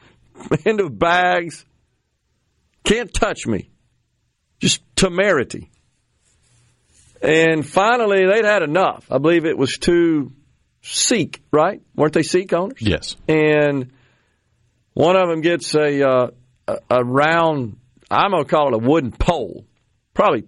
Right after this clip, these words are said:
Speaker 1: what, three, four inches in diameter, it looked like, and started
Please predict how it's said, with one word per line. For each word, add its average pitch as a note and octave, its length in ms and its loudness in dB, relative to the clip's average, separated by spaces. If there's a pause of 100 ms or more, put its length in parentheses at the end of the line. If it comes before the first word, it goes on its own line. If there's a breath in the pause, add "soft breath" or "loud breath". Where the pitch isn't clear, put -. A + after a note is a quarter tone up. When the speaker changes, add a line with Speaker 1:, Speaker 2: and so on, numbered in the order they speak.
(100)
Speaker 1:
what, D3 260 0
three, D3+ 200 0
four D3+ 240 2
inches D3 320 -2
in C#3 140 0
diameter, C#3 560 2
it A#2+ 100 -6
looked C#3 260 0
like, C3+ 300 0 (1900)
and C#3 160 2
started D#3+ 500 0